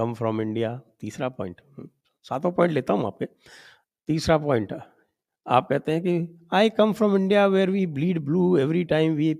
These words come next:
play green, but every time we lose to green, we become orange।" अच्छा, really?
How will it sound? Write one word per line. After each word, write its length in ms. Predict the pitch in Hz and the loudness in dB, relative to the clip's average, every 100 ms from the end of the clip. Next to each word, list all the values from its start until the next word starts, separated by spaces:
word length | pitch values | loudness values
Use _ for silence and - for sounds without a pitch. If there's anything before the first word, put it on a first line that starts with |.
| 127 | -2
play 240 | 147 147 | -2 -2
green, 400 | 123 139 127 95 98 _ _ _ _ _ _ _ _ - | -2 0 0 -2 -8 _ _ _ _ _ _ _ _ 0
but 140 | 151 | 4
every 280 | 151 170 185 | 6 8 6
time 240 | 185 170 170 | 8 6 6
we 200 | 170 139 | 4 4
lose 180 | 170 175 180 | 2 0 0
to 160 | 160 | 0
green, 260 | 151 165 151 | 0 -2 -2
we 240 | 160 143 | -2 -2
become 180 | 143 147 - | -4 -6 -2
orange।" 560 | 104 120 117 90 90 110 - | 0 0 0 -2 -8 -12 -6
अच्छा, 340 | 117 - 262 320 _ _ _ _ _ _ _ _ _ _ _ _ _ _ _ _ _ _ - | -2 4 2 2 _ _ _ _ _ _ _ _ _ _ _ _ _ _ _ _ _ _ 0
really? 400 | 113 160 160 | 6 8 8